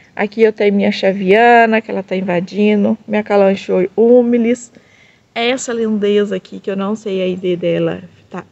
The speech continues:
lindíssima, enorme. Olha a minha patinha de urso variegata. Que linda. Ela tava maior, mas eu cortei aqui uns galinhos pra fazer mudinha. Pra algumas meninas estavam pedindo. Olha lá o brotinho saindo.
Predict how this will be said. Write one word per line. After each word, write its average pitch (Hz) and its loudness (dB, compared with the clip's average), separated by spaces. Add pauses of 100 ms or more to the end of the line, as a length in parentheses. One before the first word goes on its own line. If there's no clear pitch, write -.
lindíssima, 214 -4
enorme. 214 -4 (720)
Olha 233 0
a 233 2
minha 220 0
patinha 202 -4
de 185 -4
urso 175 -2
variegata. 175 0 (800)
Que 202 -10
linda. 185 0
Ela 185 4
tava 208 0
maior, 220 4
mas 247 0
eu 247 -2
cortei 240 4
aqui 226 0
uns 208 -2
galinhos 180 0
pra 180 -14
fazer 175 -4
mudinha. 196 -2 (400)
Pra 190 0
algumas 180 0
meninas 180 2
estavam 175 -4
pedindo. 214 -2
Olha 226 0
lá 196 2
o - 0
brotinho 190 -2
saindo. 175 -6